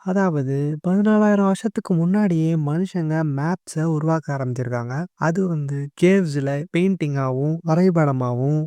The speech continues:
உருவாயிருக்கு. இந்த மேப் அவங்களோட அன்றாட தேவைகளுக்கான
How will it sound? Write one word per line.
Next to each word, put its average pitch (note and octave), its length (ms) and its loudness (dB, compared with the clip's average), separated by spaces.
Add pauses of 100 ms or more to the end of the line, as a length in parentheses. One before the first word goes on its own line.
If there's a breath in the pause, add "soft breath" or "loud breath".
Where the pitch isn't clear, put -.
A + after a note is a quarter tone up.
(120)
உருவாயிருக்கு. C3+ 580 0 (160)
இந்த G3+ 240 4
மேப் F3 380 2
அவங்களோட D#3 460 0 (280)
அன்றாட F3+ 400 0 (100)
தேவைகளுக்கான C#3+ 720 0